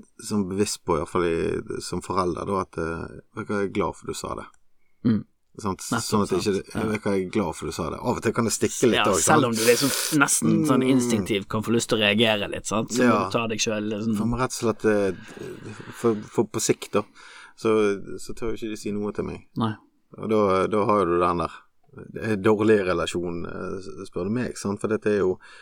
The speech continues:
Speaker 1: det er jo gi og ta på en måte, sant?
Speaker 2: Mm.
Speaker 1: Så at, eh, jeg kan ikke bare kreve av deg. Av og til så vil jo du kreve ut av meg også, sant?
Speaker 2: Mm.
Speaker 1: Og, og føle på ting.
Speaker 2: Mm.
Speaker 1: Eh, og det synes jo jeg, eh,
Speaker 2: Mm.
Speaker 1: da lever jo jeg et godt liv.
Speaker 2: Mm.
Speaker 1: Da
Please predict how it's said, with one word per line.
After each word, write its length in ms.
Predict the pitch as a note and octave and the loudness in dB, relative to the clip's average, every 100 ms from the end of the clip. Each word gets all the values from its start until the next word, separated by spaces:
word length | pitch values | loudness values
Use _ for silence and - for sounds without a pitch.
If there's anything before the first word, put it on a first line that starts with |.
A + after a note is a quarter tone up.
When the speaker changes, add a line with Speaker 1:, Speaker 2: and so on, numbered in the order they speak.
| - - - | -20 -20 -4
Speaker 1:
det 80 | G#2+ | 2
er 80 | F#2 | 4
jo 60 | |
gi 160 | G#2+ A#2 | 4 4
og 80 | G2 | 2
ta 140 | G#2 E2+ | 2 0
på 100 | - | 0
en 80 | E2 | -6
måte, 300 | - - F2 | -6 -6 -4
sant? 220 | G#2+ A#2 | -2 2
Speaker 2:
Mm. 20 | |
Speaker 1:
Så 140 | B2+ G2 | 2 2
at, 180 | - G2+ | -2 -4
eh, 880 | F#2+ G2 G2+ G#2 - F#2+ - - | -2 -2 -4 -10 -14 -14 -12 -10
jeg 120 | G#2+ - | -6 -4
kan 80 | G2 | -2
ikke 160 | A#2 | 0
bare 580 | A2+ A#2 A#2+ G2+ F#2+ F2 - - - - | 2 2 2 2 2 2 -4 -20 -20 -4
kreve 300 | G2+ F#2+ G2 | 0 2 2
av 40 | E2 | 0
deg. 160 | C2+ - - _ - | -2 -6 -14 _ -10
Av 120 | G#2+ | -8
og 80 | F#2+ | -4
til 100 | G2 | -2
så 80 | G#2+ | 0
vil 140 | A2+ | 0
jo 60 | A2 | 2
du 100 | G#2 | 0
kreve 280 | G2+ F#2+ F#2+ | 0 0 0
ut 80 | G2 | 0
av 80 | F#2+ | 0
meg 180 | F#2+ F2 | 0 2
også, 280 | E2+ C#2 C3+ | 0 2 2
sant? 220 | A#2 F#2 | 2 0
Speaker 2:
Mm. 60 | F#2+ | -4
Speaker 1:
Og, 400 | F#2+ G2 F#2 F#2+ | -2 -2 -4 -6
og 80 | G2+ | -8
føle 280 | - F#2+ G2 | -4 -4 -4
på 100 | A#2+ | -4
ting. 220 | F#2 E2 - - | -4 -4 -6 -2
Speaker 2:
Mm. 320 | B2 A#2 G#2+ | 0 0 -4
Speaker 1:
Eh, 280 | G2 G2 G2 | -8 -6 -6
og 260 | G2 - G#2+ | -8 -8 0
det 120 | A2+ | 0
synes 220 | - C#3 | 0 0
jo 60 | A#2+ | 2
jeg, 140 | A2+ G2+ G2 | 2 0 0
eh, 100 | - | 0
Speaker 2:
Mm. 120 | G#2+ - - - - - | -2 -8 -16 -18 -14 -2
Speaker 1:
da 80 | G#2+ | 0
lever 280 | F#2+ A2+ G#2 | 0 0 -2
jo 60 | F#2+ | -2
jeg 100 | F#2+ | -2
et 140 | - | -4
godt 300 | - G#2 - | -4 -6 -6
liv. 180 | E2 B1 - - - - | -8 -8 -12 -20 -10 0
Speaker 2:
Mm. 100 | |
Speaker 1:
Da 60 | C#3+ | 2